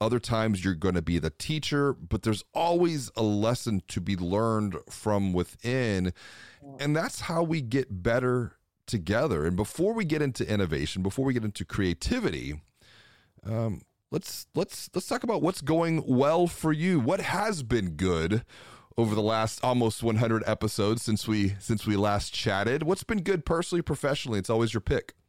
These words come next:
Speaker 2: Yeah, absolutely. Um, well, we'll have to talk about professionally, 'cause the last time I was on the show,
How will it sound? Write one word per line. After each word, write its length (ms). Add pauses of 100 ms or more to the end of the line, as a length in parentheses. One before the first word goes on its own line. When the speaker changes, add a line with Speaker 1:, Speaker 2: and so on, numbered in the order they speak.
(200)
Speaker 2:
Yeah, 460
absolutely. 680
Um, 420
well, 320
we'll 80
have 280
to 460
talk 240
about 280
professionally, 560
'cause 160
the 100
last 380
time 260
I 80
was 160
on 120
the 80
show, 440